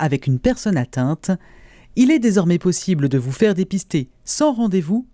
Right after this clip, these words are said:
avec résultat en vingt-quatre heures au centre de prélèvement de l'hôpital Saint-Julien à Petit-Quevilly. Cet examen est gratuit, pris en charge à cent pour cent par l'assurance maladie.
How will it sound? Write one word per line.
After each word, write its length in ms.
avec 240
résultat 560
en 160
vingt-quatre 560
heures 260
au 140
centre 340
de 80
prélèvement 540
de 100
l'hôpital 460
Saint-Julien 640
à 80
Petit-Quevilly. 840
Cet 240
examen 440
est 140
gratuit, 540
pris 180
en 80
charge 480
à 140
cent 240
pour 200
cent 220
par 140
l'assurance 480
maladie. 500